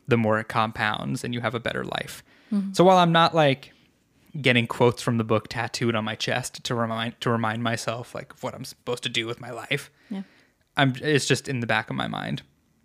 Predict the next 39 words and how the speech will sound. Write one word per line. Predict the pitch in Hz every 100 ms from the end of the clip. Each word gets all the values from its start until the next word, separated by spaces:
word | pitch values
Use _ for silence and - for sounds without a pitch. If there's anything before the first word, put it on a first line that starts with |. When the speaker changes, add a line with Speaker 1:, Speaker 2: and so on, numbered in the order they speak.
| _ 226
Speaker 2:
Mm. | 220 214 _ _ -
Speaker 1:
I'm | 214
a |
self-help | - 208 196 208 -
guy | 113
now. | 113 113 131 _ _ _ -
Speaker 2:
<laughs> | - - - -
Speaker 1:
And | 135 127 123 127 139 - _ _ _ _ _ _ _ _ _ _ -
I | 143
promise, | 139 170 160 135 -
Dad, | 131 120 123
if | 123
you're | 120
listening, | 120 120 139 135 127
I | 117
will | 117
listen | 123 123 135
to | 127
that | 120 127
book | 123
eventually, | 123 117 123 - 147 151 165
but | 139 117
I | 113 -
am | 139 120
not | 120 123
in | 123
a | 113
fiction | - - - 120 117 123
zone | 120 113 113 139
right | 135 -
now. | - - -
Speaker 2:
Mm-hmm. | 202 196 196 - _ _ -
Speaker 1:
So. | - - _ - _ _ - _ _ -
Speaker 2:
All | 220
right. | 269 277 - - - - - - - _ _ _ - _ -
Speaker 1:
Before | 151 139 202
we | 214
move | 175 151 131
on | 117 139